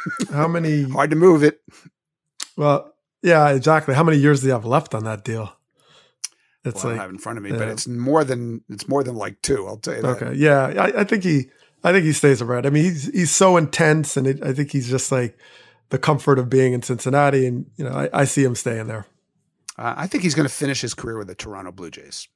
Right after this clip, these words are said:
Speaker 2: Just a hunch I've
Speaker 1: That's
Speaker 2: got.
Speaker 1: a good one. I like that.
Speaker 2: Uh, F-, Freddie Freeman, believe it or not, ten years already in Atlanta. He's
Speaker 1: Yeah.
Speaker 2: only thirty years old.
Speaker 1: Nah.
Speaker 2: Uh, I think he finishes his career with the Braves.
Speaker 1: Yeah, he's just, he's just a Brave. You know, he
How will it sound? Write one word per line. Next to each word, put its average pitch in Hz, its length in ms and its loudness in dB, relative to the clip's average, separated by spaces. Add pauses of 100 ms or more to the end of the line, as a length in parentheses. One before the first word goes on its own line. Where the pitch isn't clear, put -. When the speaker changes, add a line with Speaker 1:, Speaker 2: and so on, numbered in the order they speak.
(280)
Speaker 2:
Just - 140 -12
a 92 100 -10
hunch 92 300 -12
I've 85 120 -12
Speaker 1:
That's 147 160 -10
Speaker 2:
got. - 80 -10
Speaker 1:
a 143 80 0
good 113 80 -6
one. 131 220 -8
I - 80 -8
like 123 180 -10
that. 123 180 -14
Speaker 2:
Uh, 127 200 2
F-, - 240 -6
Freddie 208 460 0
Freeman, 185 580 2 (640)
believe - 240 0
it 208 60 6
or 170 40 4
not, 156 260 2 (180)
ten 208 260 2
years 190 340 4
already 147 360 2
in 131 60 -2
Atlanta. 131 380 -4
He's 123 100 -4
Speaker 1:
Yeah. 143 120 0
Speaker 2:
only 143 140 -2
thirty 151 320 -2
years 123 240 -4
old. 107 360 -4
Speaker 1:
Nah. 127 160 -8 (220)
Speaker 2:
Uh, 127 520 4
I 123 40 -6
think 160 240 -2
he 160 140 -6
finishes 165 460 0
his 143 120 -4
career 139 400 0
with 120 480 -2
the 123 440 -2
Braves. 107 400 -6
Speaker 1:
Yeah, 139 520 4
he's 180 340 -2
just, - 400 -6
he's 147 220 -4
just 120 220 -8
a - 20 -8
Brave. 117 600 -6
You 123 60 -6
know, 120 220 -6
he 127 240 -6